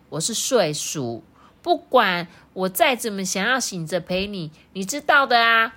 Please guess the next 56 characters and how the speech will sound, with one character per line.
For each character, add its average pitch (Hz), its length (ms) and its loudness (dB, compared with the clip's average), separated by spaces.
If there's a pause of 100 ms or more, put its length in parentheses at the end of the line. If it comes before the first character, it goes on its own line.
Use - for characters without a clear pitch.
我 196 100 -8
最 285 240 2
后 285 120 4
总 220 200 -4
是 214 160 -4
会 254 100 0
睡 247 260 -2
着。” 113 540 -8 (1400)
洛 208 160 2
索 135 260 -6
得 156 160 -4
找 147 180 -8
个 147 120 -12
办 180 280 -6
法， - 220 -12 (220)
让 254 120 -2
奎 175 200 -2
克 208 180 -6
不 - 160 -10
要 170 140 0
睡 254 200 -2
着。 110 300 -10 (500)
他 311 100 -2
在 349 160 0
想 262 200 0
说， 277 320 4 (220)
是 - 200 -2
不 262 80 -4
是 262 120 -2
可 262 120 -2
以 226 140 4
祈 180 260 -4
求 156 300 -2
冬 196 260 -4
天 190 300 -4 (220)
不 - 80 -4
要 247 160 4
把 160 160 -8
太 208 200 -6
阳 175 200 -6
带 185 180 -4
走 139 320 -8
呢？ 131 320 -10 (260)
那 370 140 4
这 370 140 0
样 339 180 0
子 269 140 -4
是 294 140 -2
不 262 80 -6
是 254 120 -4
就 262 140 4
不 247 160 -8
会 220 100 0
变 214 300 -2
很 160 300 -6
冷？ 143 180 -4